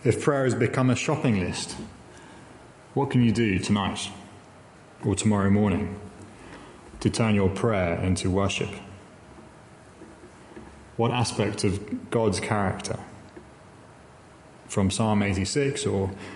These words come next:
wherever else in the Bible that you see it, what aspect of God's character can you thank him for? Can you glorify him for? What answered prayer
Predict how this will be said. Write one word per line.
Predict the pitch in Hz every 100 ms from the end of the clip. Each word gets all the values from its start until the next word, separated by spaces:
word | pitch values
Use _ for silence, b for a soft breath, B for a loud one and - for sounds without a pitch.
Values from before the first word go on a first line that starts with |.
| B -
wherever | 113 139 131 120
else | 98 87 -
in | 92
the |
Bible | 92 92 87 87
that | 98
you | 98
see | - 95
it, | 92 -
what | 123 127
aspect | 120 113 - 98 101
of | 95
God's | 107 98 98
character | 104 92 - - - - B B B B B -
can | 104
you | 101
thank | 95 98 98 98
him | 92
for? | 87 95 95 - - - - -
Can | 107
you | 98
glorify | 95 101 92 87 90 87
him | 87 85
for? | 90 87 92 - - - - - - - B B B B B B B -
What | 135 147
answered | 123 135 143 - 101 98
prayer | - 127 104 87 95